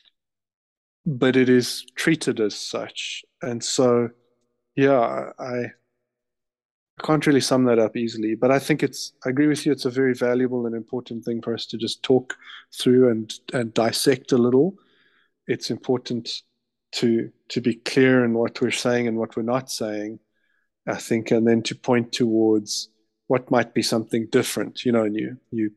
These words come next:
you're already pointing there with the idea of process. So that's, like, my first thoughts.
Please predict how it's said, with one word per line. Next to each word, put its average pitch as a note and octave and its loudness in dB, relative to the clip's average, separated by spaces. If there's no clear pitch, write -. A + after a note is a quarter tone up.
you're A2 0
already A2 0
pointing A2+ -4
there A2 2
with G#2+ -8
the A#2 -4
idea A2 -8
of - -14
process. A#2 -4
So A2+ -4
that's, - 0
like, C#3+ 0
my A2 0
first - 0
thoughts. - -2